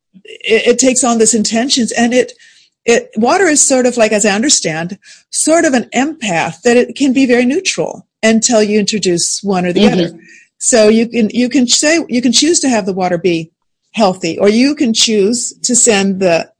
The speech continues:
Speaker 1: negative intention into the water, and it shows in those crystals. And
Speaker 2: That's
Speaker 1: it's,
Speaker 2: right.
Speaker 1: It's just fascinating. Like we said, quantum physics,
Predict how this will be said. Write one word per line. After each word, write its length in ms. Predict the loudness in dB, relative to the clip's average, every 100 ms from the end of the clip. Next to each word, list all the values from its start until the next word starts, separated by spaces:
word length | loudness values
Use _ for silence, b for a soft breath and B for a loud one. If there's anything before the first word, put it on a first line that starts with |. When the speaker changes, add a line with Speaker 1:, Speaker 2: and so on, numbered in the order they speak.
| _ -2
Speaker 1:
negative 440 | 0 2 2 -2
intention 400 | -2 -4 -6 -6
into 180 | -8 -8
the 80 | -4
water, 240 | -2 -2
and 140 | -2
it 80 | -2
shows 260 | -2 0 -2
in 60 | -2
those 160 | -4
crystals. 560 | -4 -4 -4 -6 -12 -14 B B B -4
And 460 | -2 0 0 -2 -6 _ -4
Speaker 2:
That's 300 | -2 0 -2
Speaker 1:
it's, 80 | -6
Speaker 2:
right. 220 | -8 -10 -14 _ _ _ _
Speaker 1:
It's 160 | -2 2
just 180 | 2 2
fascinating. 500 | 2 2 -2 -2 -2
Like 140 | -2
we 60 | -2
said, 260 | -2 -4 -6
quantum 360 | -4 -4 -2
physics, 680 | -2 0 2 0 0 -6